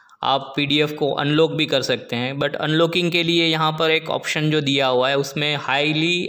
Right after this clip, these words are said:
एन्क्रिप्टेड जो पर्टिकुलर पीडीएफ़ फाइल्स होगी उसको आप डिक्रिप्ट नहीं कर सकते हो, उसको आप अनलॉक नहीं कर सकते हो, वो थोड़ा रिस्ट्रिक्शन है यहाँ पर। आप जो करप्ट हो चुकी जो भी पीडीएफ़ फाइल्स है उसको भी आप क्या कर सकते हैं,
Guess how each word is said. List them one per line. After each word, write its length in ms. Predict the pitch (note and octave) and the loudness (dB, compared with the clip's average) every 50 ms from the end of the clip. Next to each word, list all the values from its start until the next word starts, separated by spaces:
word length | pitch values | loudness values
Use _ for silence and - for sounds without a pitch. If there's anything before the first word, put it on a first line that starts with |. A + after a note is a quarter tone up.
| - - | -6 -4
एन्क्रिप्टेड 720 | D3+ D3+ D#3 D#3 D#3 D#3+ E3+ E3+ E3 - F#3 F3 E3+ D#3+ D#3 | -2 -2 -2 -2 -2 -4 -4 -6 -4 -2 -2 -2 -2 0 0
जो 100 | E3+ E3 | -2 0
पर्टिकुलर 440 | D#3+ E3+ D#3 D#3 D#3 D#3 D#3+ D3+ D3+ | 0 -2 -4 -4 -6 -6 -2 -4 -4
पीडीएफ़ 460 | D3+ - D3 C#3+ C#3+ D3 D3 D3 - | -2 -4 -4 -2 -2 -2 -2 -4 -4
फाइल्स 300 | - C3 C3+ C3+ C3 C3 | -2 -2 0 0 0 -2
होगी 340 | B2+ A#2+ A#2 B2+ C#3+ E3+ G3 - - - - - - - _ - | -2 -2 -2 -4 -4 -6 -6 -10 -16 -20 -20 -20 -20 -12 _ -4
उसको 260 | D3 D3 - - E3 | -4 -4 -2 0 0
आप 160 | D#3+ D#3 D#3 | 2 2 2
डिक्रिप्ट 400 | D3+ D3 D3 D#3 D#3+ E3 D#3+ D#3+ | 0 0 0 -2 -2 -2 -2 -2
नहीं 140 | D3 C#3+ C#3 | -2 -2 0
कर 120 | C3+ B2+ | 0 -2
सकते 360 | - - B2 G#2 - - B2 | 0 -2 -4 -4 -4 -4 -2
हो, 140 | B2+ C#3+ D#3 D3 | -2 0 0 -2
उसको 240 | C#3+ C#3 - - | -2 -4 -4 -2
आप 140 | C#3+ C#3 C3+ C#3 | -4 -2 -2 -4
अनलॉक 420 | C#3 C#3 C#3 C#3 D3 D3 D3 D3 | -4 -4 -2 0 0 -2 -2 -2
नहीं 140 | C#3 C#3 C3 | -4 -2 0
कर 120 | C3 B2 | -2 -4
सकते 340 | A#2 - A#2+ A2 - - B2 | -2 -2 -6 -6 -6 -4 -4
हो, 240 | B2+ D#3 F#3+ - - - _ _ _ C#3 | -4 -4 -4 -6 -12 -20 _ _ _ -4
वो 100 | C#3 C#3+ | -4 -2
थोड़ा 220 | C3+ D#3+ D3+ D3 | 0 0 0 2
रिस्ट्रिक्शन 520 | C#3+ C3+ C3+ C3+ - - C#3 C3 - - C3 | 0 0 -2 -4 -4 -4 -4 -6 -4 -4 -4
है 200 | A#2 A#2 A#2 A2+ | -4 -4 -4 -4
यहाँ 180 | A2 A2 G#2+ G#2+ | -4 -4 -4 -4
पर। 300 | - - - - - - - - - - - _ - | -4 -4 -6 -6 -8 -14 -20 -20 -20 -20 -14 _ -2
आप 480 | C3 C#3 C#3+ C#3+ - - - - - - | 0 0 0 -2 -6 -14 -18 -20 -14 -8
जो 160 | C3+ C3 C#3+ C#3+ | -2 0 0 0
करप्ट 400 | C#3+ - C#3+ D3+ C#3+ D3 - - - - - - | 0 0 0 0 -2 -2 -8 -14 -16 -16 -18 -6
हो 300 | - C3+ C3+ C#3 C#3 C#3+ C#3 | -2 0 0 2 0 0 -2
चुकी 460 | - D3 C#3 - - D3 D3 D#3 D3+ C#3+ C3 | -4 -6 -6 -4 -4 -2 -2 -2 -2 -2 0
जो 140 | C3+ C3+ | -2 -2
भी 140 | C3 C#3 C#3+ C#3+ | 0 -2 -4 -4
पीडीएफ़ 480 | C#3+ C#3 C3+ C3+ C#3+ C#3+ D3 C#3+ D3 | -4 -4 -2 0 0 0 0 -2 -2
फाइल्स 300 | - C3+ C3 C3+ C3 C3+ | -2 0 0 0 0 0
है 80 | C3+ B2+ | 0 0
उसको 340 | B2+ B2+ - - - C#3+ C3+ | 0 -2 -4 -4 -4 -4 -2
भी 140 | C3+ C3+ C3+ | -2 -2 0
आप 280 | C3+ D3 D#3+ - - - - - _ _ _ | 0 -2 -4 -6 -12 -20 -20 -20 _ _ _
क्या 100 | - C3+ C3+ | -4 -4 -2
कर 140 | C3+ C#3 B2+ | -2 -4 -4
सकते 360 | - C#3 B2+ - - - C3 | -2 -4 -6 -6 -6 -6 -6
हैं, 220 | B2+ C3+ D3 F#3+ | -4 -4 -6 -6